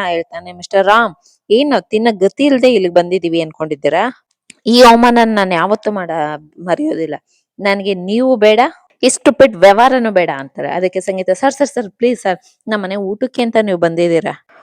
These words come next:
ಊಟ ಮಾಡದೆ ಹಾಗೆ ಹೋದ್ರೆ ನಮ್ ಮನ್ಸಿಗೆ ಬೇಜಾರಾಗುತ್ತೆ ಸರ್. ಪ್ಲೀಸ್, ಪ್ಲೀಸ್ ಸರ್." ಅಷ್ಟೊತ್ತಲ್ಲಿ ದೇವಯಾನಿ ಅಶ್ವಿನಿಗೆ ಸನ್ನೆ ಮಾಡ್ತಾರೆ. "ಹೋಗ್ ನೀನ್ ಏನಾರು ಕಾಂಪ್ರಮೈಸ್ ಮಾಡು" ಅಂತ ಹೇಳ್ತಾರೆ. ಅವಾಗ ಅಶ್ವಿನಿ ಬಂದು, "ಸರ್, ನನ್ನಿಂದ ತಪ್ಪಾಗಿದೆ, ದಯವಿಟ್ಟು ಕ್ಷಮಿಸ್ಬಿಡಿ. ಬಂದು ಊಟ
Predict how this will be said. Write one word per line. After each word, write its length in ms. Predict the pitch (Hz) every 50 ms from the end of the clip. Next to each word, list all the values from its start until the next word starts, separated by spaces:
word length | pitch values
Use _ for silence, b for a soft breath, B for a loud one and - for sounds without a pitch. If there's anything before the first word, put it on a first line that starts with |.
| b _ -
ಊಟ 160 | 269 254 285 269
ಮಾಡದೆ 300 | 247 226 214 196 202 208
ಹಾಗೆ 320 | 202 196 190 208 196 208
ಹೋದ್ರೆ 260 | 196 180 175 180 185
ನಮ್ 160 | 185 185 175
ಮನ್ಸಿಗೆ 280 | 170 180 - - 196 185
ಬೇಜಾರಾಗುತ್ತೆ 600 | 160 170 170 - 185 180 170 165 156 - - 160
ಸರ್. 200 | - - 170 - _
ಪ್ಲೀಸ್, 240 | - 214 233 - -
ಪ್ಲೀಸ್ 200 | - 202 196 -
ಸರ್." 200 | - 170 170 175 -
ಅಷ್ಟೊತ್ತಲ್ಲಿ 560 | 240 254 - - 240 214 233 220 220 220 196
ದೇವಯಾನಿ 580 | 202 202 214 226 226 220 208 196 196 202 220 202
ಅಶ್ವಿನಿಗೆ 640 | 190 180 180 - - - 208 208 196 170 180 190
ಸನ್ನೆ 300 | - - 202 175 180 185
ಮಾಡ್ತಾರೆ. 340 | 185 175 170 - - 165 165
"ಹೋಗ್ 300 | 175 180 185 185 180 180
ನೀನ್ 220 | 175 175 175 180
ಏನಾರು 300 | 170 170 170 170 165 _
ಕಾಂಪ್ರಮೈಸ್ 500 | - 165 160 - 170 175 175 170 160 160
ಮಾಡು" 300 | 165 151 151 160 160 156
ಅಂತ 160 | 151 147 - 165
ಹೇಳ್ತಾರೆ. 420 | 175 165 151 - _ 147 147 156
ಅವಾಗ 160 | 156 156 156
ಅಶ್ವಿನಿ 340 | 156 151 - - 175 185 180
ಬಂದು, 220 | 165 160 156 156 160
"ಸರ್, 280 | - 180 175 170 165
ನನ್ನಿಂದ 600 | 156 156 160 156 160 170 190 202 202 202 190 175 185
ತಪ್ಪಾಗಿದೆ, 640 | - - 160 - _ - 165 160 151 151 156 170 175 156
ದಯವಿಟ್ಟು 340 | 147 147 147 160 - - 196
ಕ್ಷಮಿಸ್ಬಿಡಿ. 640 | - - 170 160 156 156 - - 165 160 185 226 B B B B B B B 208
ಬಂದು 220 | 226 247 240 254
ಊಟ 220 | 247 196 190 185